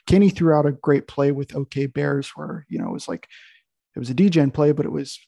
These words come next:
once they hit Ethereum, there was a pissing contest between both chains, and that happens.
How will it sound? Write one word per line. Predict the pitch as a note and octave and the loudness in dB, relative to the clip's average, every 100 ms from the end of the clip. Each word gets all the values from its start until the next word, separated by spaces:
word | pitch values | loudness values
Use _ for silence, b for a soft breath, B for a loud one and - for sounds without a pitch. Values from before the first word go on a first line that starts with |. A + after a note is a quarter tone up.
| _ - | _ -2
once | D3 D3+ | 0 2
they | D#3+ | 0
hit | D3 D3+ C#3+ _ _ _ _ - | 0 0 -2 _ _ _ _ -12
Ethereum, | - F#3 G3 D3+ C#3+ C#3 | -4 0 0 0 -2 -4
there | C#3+ | -6
was | C#3 C3+ | -6 -10
a | |
pissing | - G#3+ A3 C#3 | -8 -6 -4 -6
contest | C#3 C#3 C3+ C#3 B2+ | -6 -8 -6 -6 -8
between | _ - C#3+ | _ -2 -2
both | C#3 C#3 | 0 -4
chains, | - D#3 D3 D3 | -4 -4 -4 -6
and | D3 | -2
that | D#3 - | 0 0
happens. | - D3 - - - | -4 -6 -8 -16 -16